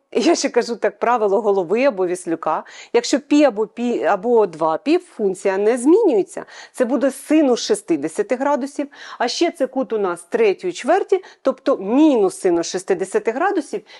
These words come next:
мінус корінь із трійки навпіл. Так от, якщо а буде нижче, ніж це значення, тобто менше, ніж це значення, тоді нам також дасть тільки два корені, тому що ми не будемо попадати в інтервал від нуля до чотири пі на три.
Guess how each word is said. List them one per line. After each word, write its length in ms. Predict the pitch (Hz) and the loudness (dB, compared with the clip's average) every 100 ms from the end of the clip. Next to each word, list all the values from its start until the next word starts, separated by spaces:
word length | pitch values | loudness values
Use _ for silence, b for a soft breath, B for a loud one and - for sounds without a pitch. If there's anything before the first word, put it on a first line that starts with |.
| B | B
мінус 600 | 220 262 359 403 403 - b _ | -2 4 4 4 0 -4 b _
корінь 420 | 254 330 370 330 - | 0 2 2 0 -6
із 160 | 202 | -12
трійки 520 | - 208 262 - 262 190 | -6 -4 -4 -8 -10 -4
навпіл. 540 | 170 165 - - 139 - B | -4 -4 -8 -8 -8 -10 B
Так 160 | - 262 | -4 -4
от, 240 | - 151 - B B | -2 -4 -6 B B
якщо 580 | 175 233 254 - 311 302 - | -4 -4 -2 -4 0 0 0
а 220 | 254 208 | 0 0
буде 460 | 170 233 175 175 - | -2 -8 -4 -4 -4
нижче, 600 | 180 220 294 226 - 185 | -2 0 -2 -4 -4 -2
ніж 280 | 175 202 - | 0 -2 -4
це 160 | 196 | -4
значення, 580 | 175 247 381 392 196 160 - | 0 0 0 -2 -4 -6 -2
тобто 380 | 214 - 214 | -4 -2 -4
менше, 600 | 196 180 208 208 185 - | -2 -2 -2 0 -2 -4
ніж 220 | 160 156 - | -4 -6 -8
це 160 | 175 | -6
значення, 520 | 160 247 415 - 170 - B B B | -2 0 -2 -4 -8 -8 B B B
тоді 380 | 262 226 269 285 | -4 0 0 -2
нам 540 | 208 233 277 294 285 | -2 -2 0 0 -2
також 760 | - 254 247 - 349 359 - - B B B - | -4 -4 -4 0 2 2 -2 -12 B B B -4
дасть 380 | 175 254 247 - | 2 2 0 -8
тільки 420 | - 269 220 - | -2 -2 -2 -4
два 320 | 190 190 214 | -4 0 -2
корені, 500 | 190 302 370 415 254 | -2 0 2 2 -2
тому 240 | 214 240 254 | -2 -4 -4
що 220 | - 247 | -4 -2
ми 120 | 233 | 0
не 100 | 240 | 0
будемо 380 | 202 294 320 285 | -2 0 0 0
попадати 540 | - - 190 220 233 | -4 -6 0 0 -2
в 60 | 196 | -4
інтервал 440 | 208 214 196 277 | -2 -2 0 0
від 160 | 233 180 | 0 -4
нуля 220 | 165 208 | -2 0
до 100 | 220 | -2
чотири 300 | 196 - 196 | -6 -8 -8
пі 140 | 208 190 | -4 -4
на 120 | 180 | -4
три. 240 | 180 143 | -6 -12